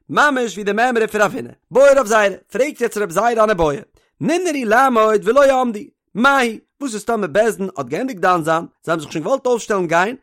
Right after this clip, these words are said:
זיי נאך נישט אויפגעשטאנען. עס האט שוין נאך א צייט, זיי נאך דער נארמאלע צייט, דען טויט איז ער נישט דא, אבער בית דין זיצט נאך אין בית דין שטוב. זיי בית דין יושבין ביי אינען, וואו עקה. וואס איז דער פראבלעם, דו?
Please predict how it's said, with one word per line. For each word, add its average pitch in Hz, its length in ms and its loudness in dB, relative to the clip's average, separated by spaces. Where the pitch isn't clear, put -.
זיי 254 100 -2
נאך 302 280 -2
נישט 277 140 -8
אויפגעשטאנען. 214 560 -4
עס - 80 -14
האט 190 120 -6
שוין 220 140 -6
נאך 262 200 -8
א 190 40 -2
צייט, 180 300 -4
זיי 156 120 -8
נאך 208 180 -6
דער 190 100 -2
נארמאלע 185 320 -2
צייט, 160 300 -4
דען 165 120 -6
טויט 254 240 -4
איז 208 140 -8
ער 208 180 -2
נישט 170 160 -10
דא, 160 60 -6
אבער 226 140 -2
בית 277 280 2
דין 240 80 -6
זיצט 277 240 -8
נאך 262 140 -4
אין 240 80 -4
בית 233 200 2
דין 214 100 -6
שטוב. - 200 -12
זיי 254 180 -8
בית 208 260 -2
דין 202 120 -6
יושבין 214 480 2
ביי 190 100 0
אינען, 185 340 0
וואו 175 160 -4
עקה. 139 220 -6
וואס 233 180 -8
איז 277 60 -8
דער 262 80 -8
פראבלעם, 214 380 -2
דו? 127 100 -16